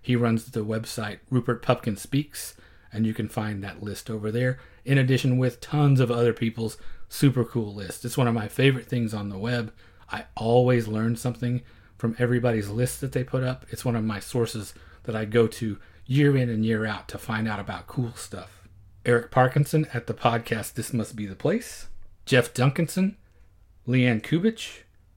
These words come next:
Mike Scharf, and Jane Sankner. Thanks to everybody. We really appreciate you spreading the word about the show. We don't pay for any advertisement, so word of mouth is the only way it gets out there.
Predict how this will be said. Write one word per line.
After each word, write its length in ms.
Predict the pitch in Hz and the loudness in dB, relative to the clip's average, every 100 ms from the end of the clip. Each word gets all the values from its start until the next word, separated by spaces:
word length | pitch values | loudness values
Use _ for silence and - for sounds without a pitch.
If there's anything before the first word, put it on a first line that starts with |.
| _ _ - | _ _ -4
Mike 260 | 131 143 147 | 0 0 0
Scharf, 480 | - 147 139 - - - - | 0 2 2 -2 -20 -20 -10
and 320 | 110 98 90 | -8 -6 -2
Jane 300 | 120 120 117 | 2 4 2
Sankner. 520 | - 117 - - - - - | -2 -6 -8 -12 -18 -18 -2
Thanks 260 | 147 151 - | 2 2 -2
to 120 | - | -4
everybody. 460 | 123 101 95 98 | -4 -4 -8 -8
We 160 | 98 107 | -6 -6
really 340 | 98 123 131 | -2 2 2
appreciate 580 | 123 - 120 - 123 113 | 2 0 -2 0 -4 -2
you 300 | 117 110 113 - - | -4 -4 -4 -12 -20
spreading 380 | - 123 123 | -2 2 2
the 80 | 117 | 2
word 200 | 117 117 | 2 2
about 220 | 107 101 | 0 -6
the 80 | 104 | -8
show. 380 | - 143 135 143 - - - - | -4 0 0 0 -6 -20 -10 0
We 140 | 127 | 4
don't 200 | 127 143 | 4 2
pay 160 | - 123 | -2 -4
for 140 | 117 | -4
any 160 | 101 98 | -6 -4
advertisement, 720 | 120 117 123 120 113 117 117 - - - | -4 -4 -4 -4 -4 -6 -8 -20 -20 -18
so 160 | - 117 | -2 0
word 260 | 110 127 | 4 4
of 120 | 117 | 4
mouth 340 | 113 113 110 - | 0 -2 -4 -8
is 340 | - 110 107 - | -8 -6 -8 -8
the 180 | 117 - | -8 -4
only 320 | 117 117 113 | 0 0 0
way 180 | 107 104 | -2 -8
it 140 | 90 | -8
gets 240 | 98 - | -12 -12
out 220 | 101 - - | -14 -14 -18
there. 180 | - | -20